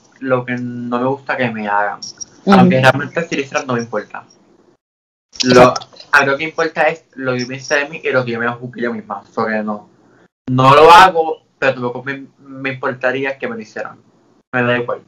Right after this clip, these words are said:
Speaker 1: Pero no,
Speaker 2: Ok.
Speaker 1: no lo hago. Antes lo suelo hacer, pero me lo comenté a, a, anteriormente al podcast, o sea, entrando en el podcast, pero ya no, no me interesa, no pierdo mi tiempo en eso. No.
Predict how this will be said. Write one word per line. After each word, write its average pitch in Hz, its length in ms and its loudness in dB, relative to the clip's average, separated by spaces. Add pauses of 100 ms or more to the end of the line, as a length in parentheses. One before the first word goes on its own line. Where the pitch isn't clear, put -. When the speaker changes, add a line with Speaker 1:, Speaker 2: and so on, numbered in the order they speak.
(1000)
Speaker 1:
Pero 120 220 -4
no, 117 160 -8
Speaker 2:
Ok. - 220 -6
Speaker 1:
no 147 320 2
lo 127 100 -2
hago. - 240 -6 (760)
Antes 180 360 2
lo 160 100 0
suelo 131 220 -6
hacer, 107 300 -10 (400)
pero 135 180 -2
me 131 80 0
lo 131 120 -4
comenté 123 640 -8 (140)
a, 127 460 -6
a, 120 80 -10 (380)
anteriormente 131 560 -6
al 127 200 -10
podcast, - 560 -16 (160)
o - 40 -20
sea, 120 160 0 (120)
entrando 123 380 -8
en 123 60 -8
el 123 60 -14
podcast, - 400 -16 (100)
pero 123 140 0
ya 120 180 0
no, 127 240 -6 (300)
no 123 140 -6
me 127 60 -2
interesa, 131 400 -6 (480)
no 135 140 0
pierdo 135 160 0
mi 139 60 -6
tiempo 131 280 -6
en 110 60 -6
eso. 107 120 -14 (1800)
No. 120 180 -10